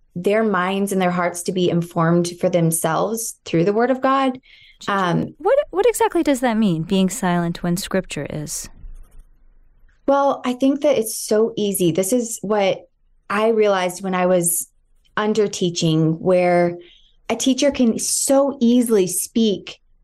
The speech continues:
Speaker 1: whenever there's a Bible verse, right? A Bible verse could say whatever they want it to say. So you can take one verse out of the Bible, out of context, and not know exactly what it's supposed to say. And teachers can attach onto that whatever they want it to say.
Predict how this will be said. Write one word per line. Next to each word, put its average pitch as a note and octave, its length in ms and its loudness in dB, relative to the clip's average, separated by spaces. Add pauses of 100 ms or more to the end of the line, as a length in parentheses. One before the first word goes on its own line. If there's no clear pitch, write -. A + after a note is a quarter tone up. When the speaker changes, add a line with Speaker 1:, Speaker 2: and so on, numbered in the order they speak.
(140)
Speaker 1:
whenever G3+ 880 2
there's G#3 240 0
a A3 60 2
Bible F#3 360 -2
verse, - 340 -4
right? E3+ 320 -2
A F3+ 120 0
Bible G3 320 -2
verse G3+ 180 0
could F3 160 -2
say F#3 280 0
whatever G3 440 0
they F3 140 2
want F3+ 240 -2
it - 120 -6
to B3+ 120 2
say. C4 300 2
So B3+ 160 -2
you F3+ 120 -2
can F#3 140 -2
take A#3+ 260 -4
one G#3 220 2
verse A3+ 240 0
out G3+ 120 -2
of F#3 60 0
the F3 60 0
Bible, E3 600 -2 (180)
out G#3 160 0
of A#3 120 -6
context, - 760 -8 (500)
and G3+ 180 2
not G#3 240 2
know G3+ 260 4
exactly F3+ 480 -2
what F3 100 2
it's E3+ 100 -2
supposed E3+ 200 -2
to E3+ 60 -8
say. F3 440 -2
And F#3 100 -2
teachers B3 400 0
can G#3+ 140 -2
attach G3+ 520 -4
onto F3+ 340 0
that C4 320 -2 (520)
whatever G#3+ 380 0
they G#3 140 2
want E3+ 260 0
it - 140 -6
to - 100 -6
say. - 480 -4